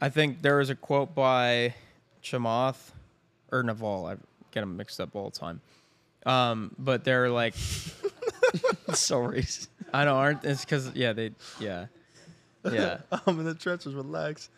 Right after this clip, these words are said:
Speaker 1: Yeah.
Speaker 3: Chamath Palihapitiya.
Speaker 1: Yeah. Um, but one of
Speaker 2: Onomatopoeia.
Speaker 1: them was just saying that, like, their biggest piece of advice for business owners is just to hire people that are smarter than them,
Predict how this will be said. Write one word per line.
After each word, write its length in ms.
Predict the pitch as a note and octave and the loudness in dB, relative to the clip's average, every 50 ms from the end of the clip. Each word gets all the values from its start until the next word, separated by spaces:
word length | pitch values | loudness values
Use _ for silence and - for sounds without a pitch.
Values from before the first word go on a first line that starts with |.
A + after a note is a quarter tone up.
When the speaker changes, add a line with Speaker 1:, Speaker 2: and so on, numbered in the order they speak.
| _ _ _ | _ _ _
Speaker 1:
Yeah. 200 | - C#3+ C#3+ B2+ | 0 2 4 4
Speaker 3:
Chamath 260 | A#2 B2+ B2+ C3 - | 4 4 2 0 0
Palihapitiya. 640 | - C#3 B2+ B2 B2 A#2+ A#2 A#2+ A#2 C3 C3 C#3+ C#3+ - - - | 0 0 0 0 0 -2 -4 -4 -4 -4 -4 -4 -6 -10 -8 -4
Speaker 1:
Yeah. 320 | B2+ B2 A#2 G#2+ G#2+ - B2+ - _ _ _ _ _ _ _ _ _ _ - - | 0 0 0 0 -2 -4 -10 -16 _ _ _ _ _ _ _ _ _ _ -2 2
Um, 420 | D3 D3+ C#3+ C3+ C3 B2+ B2+ B2 | 4 4 4 4 2 2 -2 -4
but 320 | A#2+ G#2+ A2 A2+ D3 C#3+ C#3 | -6 -6 -2 2 4 4 6
one 240 | C#3 C#3 C#3+ D3+ | 6 6 6 4
of 60 | D3+ D3 | 4 2
Speaker 2:
Onomatopoeia. 20 | |
Speaker 1:
them 180 | D3+ D3 C#3+ C#3 | 2 0 0 0
was 180 | C#3 C3+ C3 | 0 -2 0
just 160 | C3+ C3+ B2 | -2 -4 0
saying 380 | - C3+ C3 B2+ B2+ B2+ B2+ B2+ | 2 2 4 4 4 2 2 0
that, 260 | A#2+ A#2 A#2 A#2 A2 A2 A#2+ | 2 2 2 2 0 0 -2
like, 300 | B2 A#2+ A2 A2 A2 - - - | -2 0 0 -2 -4 -6 -10 -14
their 380 | - C3 C3+ C3 C3 B2+ B2 B2+ - - - - - - - C#3 - _ _ _ _ _ _ D3+ C3+ B2+ | -8 -2 2 2 2 2 2 -2 -8 -14 -16 -18 -18 -20 -20 -20 -20 _ _ _ _ _ _ -10 -8 2
biggest 640 | C3 D3 C#3 C#3 D3 C#3 C3+ C3 - - - - - _ _ _ - | 4 4 4 4 2 0 0 -2 -4 -10 -14 -16 -20 _ _ _ -6
piece 220 | D3+ D3 C3 - | -6 -6 -6 -6
of 80 | C#3 C3+ | -8 -8
advice 420 | C3 A#2+ C3 C3 C3 B2+ B2+ B2 | -8 -4 -2 -2 -2 -2 -4 -8
for 180 | - - C3 A#2+ | -14 -14 -14 -12
business 420 | A2 B2+ B2+ B2 C3 B2 A#2+ - | -10 -10 -10 -8 -8 -8 -4 0
owners 380 | A#2 A#2 A#2 A2+ A2 A#2 A#2 B2 | 0 0 0 0 -2 -4 -4 -6
is 120 | A#2 A2+ | -8 -8
just 220 | A#2 B2 A#2 - - | -8 -8 -8 -6 -6
to 60 | A2+ | -4
hire 320 | A#2+ A#2 A#2 A#2 A2+ A2+ | 0 0 0 2 0 -2
people 360 | G#2+ - - A#2+ - - A#2+ A2+ | -4 -6 0 2 2 2 2 -2
that 140 | A2+ G#2+ | -2 -2
are 100 | G#2 G#2 | -4 -4
smarter 400 | A2 - - G#2 G2 G#2 G2+ G2+ | -6 -8 -6 -6 -4 -4 -4 -4
than 160 | G2 F#2+ G2 G2 | -6 -6 -6 -6
them, 240 | G2 G2+ G2+ G#2+ | -6 -6 -8 -8